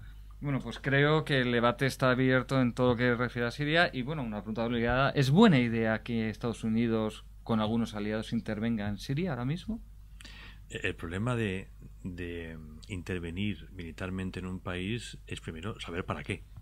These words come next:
Speaker 2: En, por, por lo que hasta la fecha nos han contado, Estados Unidos únicamente ha considerado el uso de la fuerza, que no del ejército de tierra, es decir, no de colocar un soldado sobre el terreno,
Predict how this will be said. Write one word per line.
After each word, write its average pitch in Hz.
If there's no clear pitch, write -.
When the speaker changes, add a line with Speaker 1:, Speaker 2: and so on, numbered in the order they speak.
Speaker 2:
En, 78
por, 85
por -
lo 80
que 85
hasta 85
la 80
fecha 101
nos 92
han 98
contado, 104
Estados 98
Unidos 98
únicamente 107
ha 92
considerado 95
el 85
uso 101
de 95
la 82
fuerza, 113
que 85
no 95
del 80
ejército -
de 78
tierra, 110
es -
decir, -
no 85
de 85
colocar 82
un 85
soldado 80
sobre 80
el 82
terreno, 98